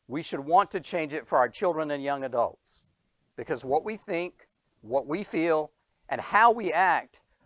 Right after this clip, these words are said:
unequivocally will determine how our students think, feel,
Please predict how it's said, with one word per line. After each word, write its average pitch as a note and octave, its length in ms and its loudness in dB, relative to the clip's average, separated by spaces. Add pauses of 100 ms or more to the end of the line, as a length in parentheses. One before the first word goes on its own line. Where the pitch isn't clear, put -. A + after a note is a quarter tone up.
(200)
unequivocally E3+ 800 0
will C#3 220 -8
determine E3+ 600 -4
how D3 320 2
our A#2+ 160 2
students F3 500 -10
think, G3+ 440 -8 (420)
feel, F#3 460 0